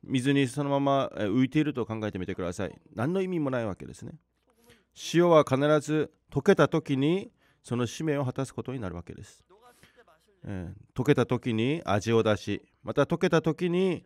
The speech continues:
防腐剤の役割をして、また、えー、溶けないと、溶けないと、その約束された永遠なる契約が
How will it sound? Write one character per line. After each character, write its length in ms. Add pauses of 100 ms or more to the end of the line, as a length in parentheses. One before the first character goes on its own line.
(380)
防 180
腐 80
剤 180
の 60
役 220
割 180
を 100
し 120
て、 200 (400)
ま 140
た、 280 (380)
え 60
ー、 60
溶 120
け 140
な 100
い 60
と、 140 (260)
溶 100
け 140
な 100
い 120
と、 280 (1040)
そ 160
の 120
約 200
束 160
さ 140
れ 80
た 260
永 200
遠 260
な 100
る 140
契 200
約 300
が 360